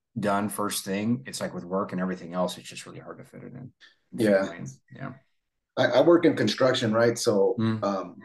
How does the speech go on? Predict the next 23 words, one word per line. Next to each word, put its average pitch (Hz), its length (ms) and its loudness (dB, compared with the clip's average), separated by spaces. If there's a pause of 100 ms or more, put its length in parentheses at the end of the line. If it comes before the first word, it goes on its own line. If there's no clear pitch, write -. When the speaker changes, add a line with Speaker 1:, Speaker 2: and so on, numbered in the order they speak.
(140)
Speaker 2:
and 123 120 6
I'm 143 440 4 (100)
behind 123 300 4
the 113 80 4
desk. 107 340 4
I'm 104 100 0
not 104 200 2
actually 110 380 2
Speaker 1:
Mm. - 160 -8
Speaker 2:
physically 104 380 -4
working 104 360 -4
Speaker 1:
Right. 101 180 -2
Speaker 2:
anymore. 107 380 0 (200)
Speaker 1:
Right. 95 240 2 (200)
Speaker 2:
Uh, 95 140 2
as - 60 -6 (220)
far 110 160 6
as 104 120 2
being 117 140 6
out 107 120 4
in 92 80 -2
the 95 80 -4
field. 113 340 2